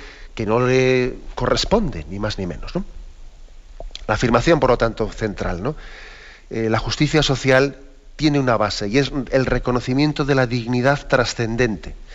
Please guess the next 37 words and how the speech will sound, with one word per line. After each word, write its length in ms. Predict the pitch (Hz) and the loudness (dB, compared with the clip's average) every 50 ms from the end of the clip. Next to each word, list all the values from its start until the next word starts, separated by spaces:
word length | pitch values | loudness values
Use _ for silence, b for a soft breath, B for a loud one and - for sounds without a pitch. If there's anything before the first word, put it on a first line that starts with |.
| B B B B B B B B B - | B B B B B B B B B -2
Decimos 260 | 131 131 185 208 196 | 0 4 4 6 6
dignidad 280 | 185 170 170 180 196 - | 6 6 6 4 4 4
trascendente, 720 | 185 151 - - 151 147 165 180 170 - - - 69 - - - - | 2 2 2 0 0 2 2 2 0 0 -4 -6 -12 -12 -12 -10 -6
¿eh? 120 | 123 151 170 - - - - - - - - _ _ _ _ _ b b b b b b b b b b b b b b b b b b - - - | -6 -6 -6 -8 -18 -20 -20 -20 -20 -20 -20 _ _ _ _ _ b b b b b b b b b b b b b b b b b b -20 -20 -8
Trascendente 420 | - 113 107 110 123 139 135 147 | -8 -6 -4 -2 -2 0 0 2
quiere 140 | 135 143 139 | 2 2 0
decir 160 | 131 147 151 | 2 0 -2
que 100 | 135 - | 2 2
es 120 | 131 120 - | 0 0 0
que, 440 | - 131 123 120 120 117 117 - - - - - - - | -2 0 2 2 2 0 -2 -6 -18 -20 -20 -20 -16 -10
que 160 | - 135 123 | -4 -4 -4
te 120 | - - 143 | 0 2 0
ha 60 | 135 | 2
sido 260 | - - 160 151 143 | 2 2 2 2 4
dada, 440 | 131 160 156 135 113 101 87 - - - - _ _ - | 4 4 4 4 4 2 0 -2 -8 -16 -20 _ _ -10
o 60 | - | -8
sea, 180 | - - 120 110 | -4 -2 -2 -2
que 160 | - 123 117 | -2 -2 0
no 160 | 120 135 139 | 2 4 4
eres, 200 | 139 143 131 - B B B B B B | 4 2 0 -2 B B B B B B
que 100 | 127 123 | -4 0
no 160 | 127 147 147 | 2 2 2
te 140 | - 160 147 | 4 4 4
la 160 | 147 147 143 | 6 6 4
ha 40 | 131 | 4
dado 240 | 143 139 131 143 | 2 2 2 2
la 160 | 139 135 131 - | 2 2 2 2
comunidad, 600 | - 131 131 131 131 135 127 120 160 156 123 - - - - - - - _ _ _ - - _ _ _ _ _ _ _ _ - - _ - - - - - - - | 0 -2 0 0 0 0 0 2 2 0 0 -2 -8 -14 -16 -20 -20 -20 _ _ _ -20 -20 _ _ _ _ _ _ _ _ -20 -20 _ -20 -20 -20 -20 -20 -20 -16
o 20 | |
sea, 120 | - - 90 | -10 -8 -4
no 160 | 107 120 123 | -4 -4 0
te 100 | - 139 | 2 4
la 140 | 139 139 139 | 4 4 6
ha 20 | |
dado 640 | 139 147 139 139 143 139 139 139 139 139 139 139 139 | 6 4 4 4 4 4 4 4 4 4 4 4 4
las 180 | 143 139 127 | 2 2 0
leyes. 560 | 127 151 170 147 101 85 80 71 - - - | 2 0 0 0 -2 -6 -10 -10 -10 -14 -16